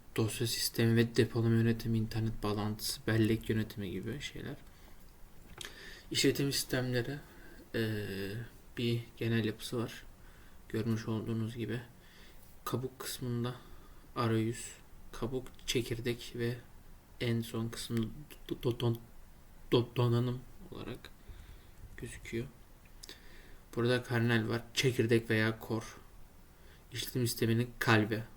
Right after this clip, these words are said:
tamamen işletim sisteminin, e, en önemli şeylerinden biri kerneldir. Shell kabuk tabanı, hemen. Kabuk taban şurası.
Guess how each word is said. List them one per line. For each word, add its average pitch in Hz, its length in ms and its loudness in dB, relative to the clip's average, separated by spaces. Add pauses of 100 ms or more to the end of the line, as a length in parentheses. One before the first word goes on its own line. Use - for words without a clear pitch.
(160)
tamamen 107 420 -2
işletim 110 380 -4
sisteminin, 107 520 -6 (600)
e, 120 100 0 (100)
en 113 320 -2
önemli 107 320 -4
şeylerinden - 600 -10
biri 143 200 -4
kerneldir. - 560 -10 (920)
Shell 127 480 6 (260)
kabuk 120 380 4
tabanı, 110 400 2 (260)
hemen. 107 240 -4 (2500)
Kabuk - 400 -14
taban 113 300 -4 (280)
şurası. - 520 -10